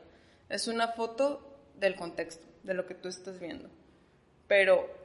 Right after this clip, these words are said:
los factores que influyen, eso es lo que tú, pues, no estás tan detectando, ¿sabes? Entonces, sí son sesgados. Son esos, esas cosas que tú no ves, ¿sabes? Que tú no, no estás tomando en cuenta.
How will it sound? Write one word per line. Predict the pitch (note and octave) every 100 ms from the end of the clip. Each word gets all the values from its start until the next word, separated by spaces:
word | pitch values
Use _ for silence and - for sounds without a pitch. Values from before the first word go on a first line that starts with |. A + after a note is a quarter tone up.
| -
los | F#3 F#3
factores | F3+ - G#3 A3 B3
que | G#3+
influyen, | - C4 D4+ E4+ - - - - -
eso | F#3+ G3+ -
es | A3+
lo | A3+
que | -
tú, | - G3 G3 G3+ - - - -
pues, | F#3
no | F#3
estás | F#3 F#3
tan | G3 G3+
detectando, | G3+ G3 D#3+ - E3 E3 -
¿sabes? | G#3 A3 G3 - - - - - _ _ _
Entonces, | - F#3+ F#3 G3 F3+ - - - - - - - - _ -
sí | A#3 A#3
son | A3+ A3
sesgados. | A3+ G#3 F#3+ E3
Son | B3 A#3+
esos, | A#3 B3+ D4 C#4+
esas | - A#3+ D4 -
cosas | C#4+ D4 D4+
que | -
tú | - A#3+ A#3+
no | A3+
ves, | F#3+ F3 -
¿sabes? | - A3 G#3+ E3+ -
Que | F#3+
tú | - G3 G3 G3+
no, | G#3+ G#3 -
no | G#3+
estás | G#3+ G#3+ -
tomando | G#3+ G#3 G3+ G3+
en | G3
cuenta. | F#3+ F3+ -